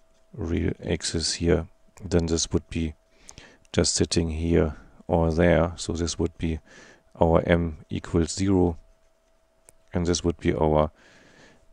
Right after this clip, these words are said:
m, m equals one. And remember, this was our starting point for our, um, phase modulation when we had our P M of t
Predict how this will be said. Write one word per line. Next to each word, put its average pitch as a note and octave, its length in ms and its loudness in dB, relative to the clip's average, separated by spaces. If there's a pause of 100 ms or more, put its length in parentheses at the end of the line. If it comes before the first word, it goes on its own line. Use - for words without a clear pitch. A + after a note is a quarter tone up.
m, E2+ 340 0 (300)
m F2+ 160 2
equals E2 480 0
one. G#2 300 2 (1300)
And G2+ 100 0
remember, E2+ 340 4
this E2 200 -4
was E2 280 2
our D#2 260 -2
starting E2 440 0
point D#2 400 -2 (640)
for - 340 2
our, E2 460 4
um, D#2 280 0 (320)
phase - 380 2
modulation E2 720 0 (640)
when E2+ 220 2
we E2 100 2
had D#2+ 400 2
our D#2+ 380 4 (880)
P E2+ 260 -2
M E2 340 -2 (1300)
of E2+ 260 -4
t G2 360 0